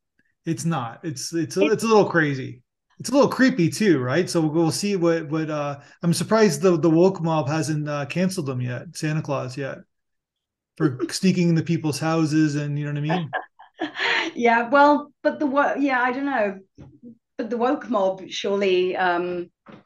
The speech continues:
Speaker 2: wants to have, uh,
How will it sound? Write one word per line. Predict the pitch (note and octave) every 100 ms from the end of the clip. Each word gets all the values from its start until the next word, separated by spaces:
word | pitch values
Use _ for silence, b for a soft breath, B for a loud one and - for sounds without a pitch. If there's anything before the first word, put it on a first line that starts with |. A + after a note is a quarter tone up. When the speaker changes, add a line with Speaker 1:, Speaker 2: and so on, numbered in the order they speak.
| _ _ _ - -
Speaker 2:
wants | F#3 F#3+ G3+ - -
to | E3+ D#3 D3+
have, | D#3 D3 D3 - _ _ _ -
uh, | D3+ D3 C#3+ C#3+